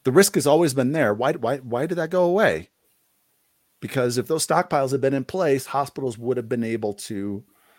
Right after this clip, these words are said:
would, would have had incentive, would, would, would have had this, "Okay, w-, we're not worried about personal protective equipment. We just need to make sure that we're, you know, screening people properly and letting, letting some people in." And then also it was, it was a failure on industry, American industry.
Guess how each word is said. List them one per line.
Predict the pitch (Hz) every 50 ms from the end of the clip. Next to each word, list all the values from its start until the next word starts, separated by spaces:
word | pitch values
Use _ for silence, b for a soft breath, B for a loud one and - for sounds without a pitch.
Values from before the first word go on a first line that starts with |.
| b b b b b
would, | 113 107 107
would | 113 110
have | 107 90
had | 110 117 110 104 107 - - _ _ _ _ _ _ _ -
incentive, | 151 127 - - - - 160 147 151 143 - 156 135 131
would, | 135 147 143 -
would, | 135 151 - 143
would | 147 151
have | 151 -
had | - 147 143 135 123 107
this, | 123 123 113 - - - b b b b b b b
"Okay, | 120 113 - 135 104 92
w-, | - 123 117 - 104
we're | 110 123
not | 127 139 139 147 139
worried | 127 131 127 127 123
about | 120 117 113 -
personal | - 127 117 - 131 104
protective | - 110 - 110 101 - - 92
equipment. | 92 - - 104 98 95 85
We | 90 107
just | 98 101 95 -
need | 113 104 87
to | 98
make | 92 95 92 -
sure | - - 98 90 90
that | 92 92
we're, | 98 90 87 85 85 82 - -
you | 104
know, | 92 85 82 82 95
screening | - - - - 104 98 95 95 90
people | - - 95 - 87
properly | - - 87 78 80 - 87 80 78 85 82 80 78
and | 76 76 71 - _ _ _ _ -
letting, | 101 90 92 90 90 85 85 - -
letting | 101 95 95 90 92 85
some | - - 110 90 90
people | - - 95 - - 73 73 82
in." | 78 67 65 - _ _ b b b b b b b b b b _ _ _ _ _ _ _ _ _ _ _ _ - B B B
And | 113 131
then | 139 139 147
also | 151 151 - - 147 139
it | 127 117 107
was, | 107 117 104 -
it | - 127
was | 117 120
a | 135
failure | - - 127 127 139 139 135 131
on | 127 123
industry, | 123 127 147 185 - - - 73 67 - -
American | - 107 113 110 113 - 123 113
industry. | 127 139 151 - - - 73 67 69